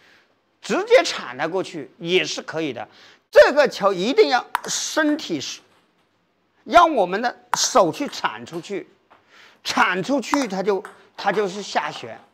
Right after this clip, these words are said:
而且尽量的话把球发长，发长，哎，发长的话，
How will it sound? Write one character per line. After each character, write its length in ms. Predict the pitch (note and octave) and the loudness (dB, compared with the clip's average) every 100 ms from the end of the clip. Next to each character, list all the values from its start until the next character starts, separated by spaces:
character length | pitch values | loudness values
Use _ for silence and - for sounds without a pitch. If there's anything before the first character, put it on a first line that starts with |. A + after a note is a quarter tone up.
| _ - - | _ -20 -14
而 180 | - A#3+ | 4 6
且 240 | C#4+ A#3 - | 6 2 0
尽 400 | - F#4 C#4 B3+ | 0 0 0 2
量 180 | C4 | 0
的 140 | A3 G3 | 2 -2
话 380 | - G#3+ D#3 - _ - | 2 2 2 -6 _ -2
把 220 | G3 C#3+ | 0 0
球 200 | C3 F3 | -4 -6
发 280 | F#3+ - A3+ | -2 2 0
长， 360 | A3 - A#2+ D#3 _ _ _ _ _ _ _ _ _ | 0 -6 -8 -10 _ _ _ _ _ _ _ _ _
发 240 | - C4 | 2 2
长， 360 | B3+ - C#3+ F#3+ - _ _ _ _ _ _ _ _ _ _ _ _ _ _ _ _ - | 4 -4 -6 -8 -16 _ _ _ _ _ _ _ _ _ _ _ _ _ _ _ _ 4
哎， 380 | G3 F3 B2+ - _ _ _ _ _ _ _ _ _ _ _ _ _ _ _ _ | 6 6 4 -4 _ _ _ _ _ _ _ _ _ _ _ _ _ _ _ _
发 260 | - F4 G4+ | 6 8 8
长 460 | - F3 D3 C4 | 6 -2 -2 0
的 100 | F4+ | 0
话， 400 | - A#3 A3+ - | 0 2 2 0